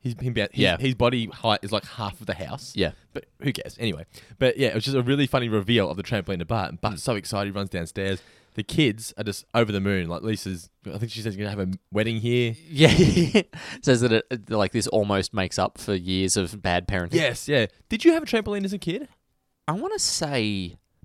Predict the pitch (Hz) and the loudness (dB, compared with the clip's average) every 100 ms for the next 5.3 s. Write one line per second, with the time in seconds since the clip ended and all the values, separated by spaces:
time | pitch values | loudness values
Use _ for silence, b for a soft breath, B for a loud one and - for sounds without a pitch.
0 | _ - 113 123 127 120 113 160 285 _ | _ -14 -4 0 4 4 4 2 -2 _
1 | - 120 127 139 160 147 127 _ - 120 | 0 4 4 4 2 0 -2 _ -10 -4
2 | 123 113 - - 110 107 - 98 92 80 | -2 -2 -2 -4 -4 -4 -8 -6 -4 -4
3 | - 101 101 113 101 101 101 98 87 - | 0 2 4 2 0 -2 -2 0 -2 -4
4 | 90 - - 90 80 82 78 82 80 76 | -8 -10 -10 -8 -8 -10 -10 -8 -8 -8
5 | 65 57 - | -12 -12 -14